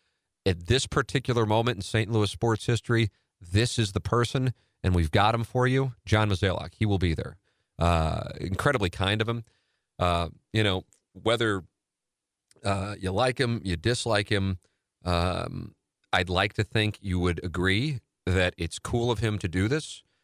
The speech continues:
Uh, for him, it's in part because, uh, portions of the proceeds from the event are going to Three Little Birds for Life, and he, uh, he really is truly into charity. Um,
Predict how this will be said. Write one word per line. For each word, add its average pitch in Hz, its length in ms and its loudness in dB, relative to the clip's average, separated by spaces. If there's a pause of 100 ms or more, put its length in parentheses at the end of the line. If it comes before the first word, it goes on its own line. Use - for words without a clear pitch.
(260)
Uh, 85 220 -2
for 90 160 -4
him, 110 480 0
it's - 240 -4
in 85 140 -4
part 107 280 0
because, 90 560 -2 (400)
uh, 85 300 0 (340)
portions 107 440 0
of - 20 -12
the - 60 -12
proceeds 110 480 -2
from 123 120 -8
the 127 100 0
event 127 360 -2
are 92 100 0
going 95 260 -2
to - 100 -10
Three 110 200 -2
Little 104 180 0
Birds 95 280 0
for 87 160 -4
Life, 107 340 0 (520)
and 82 360 0
he, 85 320 0
uh, 82 400 -4
he 87 160 -6
really 90 300 0
is 95 240 -2
truly 98 460 -4
into 92 180 -4
charity. 117 480 -2 (580)
Um, 82 680 0